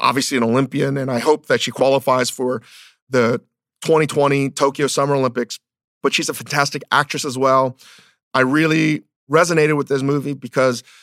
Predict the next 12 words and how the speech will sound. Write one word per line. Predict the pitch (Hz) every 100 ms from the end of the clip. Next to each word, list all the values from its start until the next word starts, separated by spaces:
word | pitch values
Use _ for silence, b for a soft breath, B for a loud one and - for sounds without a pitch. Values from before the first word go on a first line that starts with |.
| b _
so | - 160
much | 160 151
about | 143 131 135 135
an | 139
Olympian | 127 139 151 143 143
is | 143 123 -
training | - 156 156 147
for | 143
this | 131 120
one | 139 147
moment | 135 135 135 131 - _ _ _ _ _
and | 127 120 117 131